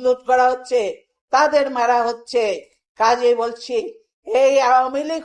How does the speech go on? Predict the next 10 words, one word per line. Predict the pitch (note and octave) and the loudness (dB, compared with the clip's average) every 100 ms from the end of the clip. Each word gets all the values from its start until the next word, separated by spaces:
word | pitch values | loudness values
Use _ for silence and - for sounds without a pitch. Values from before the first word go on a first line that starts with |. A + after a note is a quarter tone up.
| D4+ | 0
হলো | C#4+ C4+ A#3+ - _ _ A#3+ | 2 2 2 -2 _ _ -2
অতীতের | C#4 D4 D4 C#4 C4+ B3+ B3+ C4 | -2 -6 0 2 2 2 2 2
একই | B3+ C#4 C4+ | -2 -4 0
আওয়ামী | A#3 A#3+ A#3+ A#3 | 2 2 -2 0
লীগ, | A3+ G3 - _ _ _ | 0 0 -8 _ _ _
আওয়ামী | G3+ A#3 B3 B3 | 0 2 2 0
লীগের | B3 A3+ A3 A3 | -2 -4 -6 -8
মধ্যে | A3+ G#3+ A3 G#3 | -10 -8 -8 -6
কোনো | A3 G#3 G#3 | -6 -6 -4
পরিবর্তন | G3+ G3 F#3+ F#3+ F#3+ | -2 0 0 -2 -6